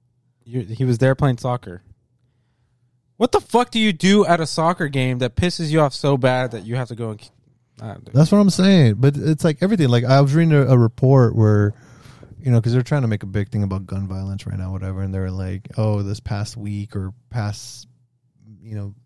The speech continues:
Speaker 2: from one date to another date," which was, like, uh, June, I guess in a month or something. I don't
Speaker 1: Did
Speaker 2: know.
Speaker 1: you say past thirty days?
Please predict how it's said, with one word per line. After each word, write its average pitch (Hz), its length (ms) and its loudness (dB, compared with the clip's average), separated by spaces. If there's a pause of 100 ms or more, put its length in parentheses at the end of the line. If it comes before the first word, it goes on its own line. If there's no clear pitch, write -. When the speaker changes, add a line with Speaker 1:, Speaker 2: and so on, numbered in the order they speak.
Speaker 2:
from 104 160 -4
one 104 180 -4
date 104 200 -8
to - 80 -10
another 101 240 -6
date," 98 160 -10
which 95 240 -14
was, 95 80 -12
like, 95 180 -12 (1080)
uh, 98 440 -18 (160)
June, 101 880 -8 (1400)
I 113 60 -10
guess 123 180 0
in 107 60 4
a 95 40 0
month 98 340 -6
or 95 60 -12
something. 95 260 -10
I 110 40 -4
don't 107 80 -2
Speaker 1:
Did 98 60 -4
Speaker 2:
know. 92 60 -8
Speaker 1:
you - 60 -8
say 123 80 -4
past 117 260 -10
thirty 113 200 -10
days? 127 320 -16